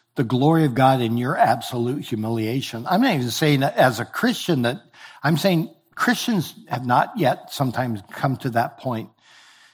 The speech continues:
It's a brutal moment. I've had it happen <clears throat> on a few occasions where you just, you're left with nothing. And all you see is that you are nothing.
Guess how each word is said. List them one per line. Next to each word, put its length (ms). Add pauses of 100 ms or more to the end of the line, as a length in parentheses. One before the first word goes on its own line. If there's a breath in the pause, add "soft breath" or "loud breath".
(120 soft breath)
It's 180
a 60
brutal 440
moment. 500
I've 180
had 260
it 40
happen 540 (180)
<clears throat> 180
on 840
a 60
few 260
occasions 680
where 140
you 200
just, 320
you're 160
left 300
with 160
nothing. 560 (1500)
And 160
all 280
you 180
see 320
is 180
that 120
you 340
are 120
nothing. 640